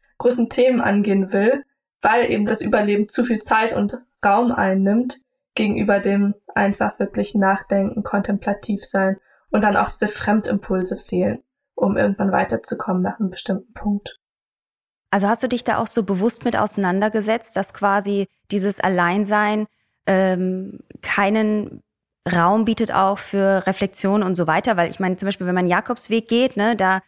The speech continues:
Speaker 2: macht man das ja bewusst, man ist auch körperlich aktiv, lange nicht so extrem, aber man macht das ja, damit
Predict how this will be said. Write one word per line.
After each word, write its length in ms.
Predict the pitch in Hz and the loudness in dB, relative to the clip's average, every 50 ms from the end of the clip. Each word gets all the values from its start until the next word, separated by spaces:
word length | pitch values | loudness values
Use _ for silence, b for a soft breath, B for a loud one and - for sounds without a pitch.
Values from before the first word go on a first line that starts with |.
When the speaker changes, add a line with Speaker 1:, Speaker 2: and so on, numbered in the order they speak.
| _ _ _ | _ _ _
Speaker 2:
macht 220 | - 202 208 - 220 | -2 -2 -2 -2 -2
man 100 | 220 202 | -2 -2
das 140 | 208 - | 0 0
ja 80 | - 202 | -2 -2
bewusst, 400 | 175 185 180 208 247 233 - - | -2 0 0 0 0 0 0 -2
man 120 | 175 170 | -4 -4
ist 160 | - - - - | -4 -4 -2 0
auch 200 | 185 208 - - | 0 0 0 0
körperlich 380 | 233 220 - 220 208 214 - 208 | -2 0 0 0 -2 -2 -2 -4
aktiv, 340 | - - - 247 226 - | -2 -2 -2 -2 -2 0
lange 240 | - 170 170 180 180 | 0 0 2 2 2
nicht 180 | 175 170 - - | 0 -2 -2 -2
so 80 | - | -4
extrem, 540 | 147 156 - - - - 214 220 240 247 240 b b b b b | -4 -4 -4 -6 -6 -2 0 0 2 0 0 b b b b b
aber 200 | b 196 202 214 | b 0 2 2
man 160 | 214 196 190 196 | 2 2 2 2
macht 180 | 214 - - | 0 0 -2
das 180 | 202 208 - - | -4 -4 -2 0
ja, 220 | 214 202 208 202 | 0 2 2 0
damit 580 | 170 - 185 185 196 208 233 226 - - - | 0 0 2 2 4 4 2 2 -2 -8 -20